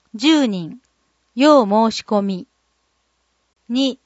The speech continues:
二十六日日曜日。十四時から十五時。対象、小学生以上。定員、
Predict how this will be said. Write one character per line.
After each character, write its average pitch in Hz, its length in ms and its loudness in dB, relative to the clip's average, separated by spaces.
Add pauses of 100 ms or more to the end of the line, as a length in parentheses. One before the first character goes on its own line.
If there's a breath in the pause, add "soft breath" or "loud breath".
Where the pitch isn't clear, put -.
(360)
二 302 180 -2
十 262 240 -4
六 202 300 -6
日 226 500 -8
日 214 380 -10
曜 269 240 -2
日。 - 180 -16 (920)
十 294 280 -4
四 302 140 -2
時 269 140 -6
か 202 120 -8
ら 170 140 -8
十 240 300 -4
五 214 160 0
時。 170 200 -14 (960)
対 269 280 0
象、 240 400 -4 (420)
小 302 300 -2
学 311 200 0
生 185 300 -6
以 220 100 -6
上。 185 320 -8 (1080)
定 285 320 0
員、 269 360 -2